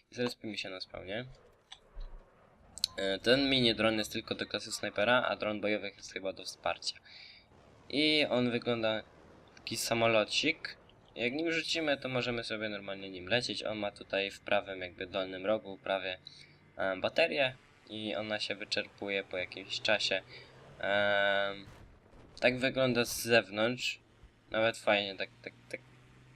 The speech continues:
No taki samolocik, no po prostu na baterię. Em,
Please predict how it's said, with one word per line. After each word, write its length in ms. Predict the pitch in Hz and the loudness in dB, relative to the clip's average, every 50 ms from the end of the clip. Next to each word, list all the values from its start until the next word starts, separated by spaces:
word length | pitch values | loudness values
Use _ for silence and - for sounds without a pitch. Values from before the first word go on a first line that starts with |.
| - - | -18 -12
No 80 | 156 160 | -12 -4
taki 260 | - 185 - - - | -4 -4 -4 -4 -6
samolocik, 640 | - 139 135 123 117 110 107 101 98 - - 92 - | 0 2 4 4 4 4 2 2 0 -2 -6 -12 -10
no 120 | 92 95 92 | -12 -12 -12
po 100 | - 90 | -12 -14
prostu 400 | - - 95 95 - - - 95 | -10 -10 -8 -8 -8 -8 -8 -6
na 120 | 95 92 | -8 -6
baterię. 480 | 92 95 92 - 92 90 92 87 90 - - - - - - - - - - - - - - - | -6 -8 -8 -8 -8 -8 -6 -8 -10 -12 -14 -20 -20 -20 -20 -20 -20 -20 -20 -20 -20 -20 -18 -10
Em, 680 | - 95 98 98 98 98 101 98 98 98 98 98 - | -6 -2 -2 0 0 0 0 0 0 0 -2 -4 -8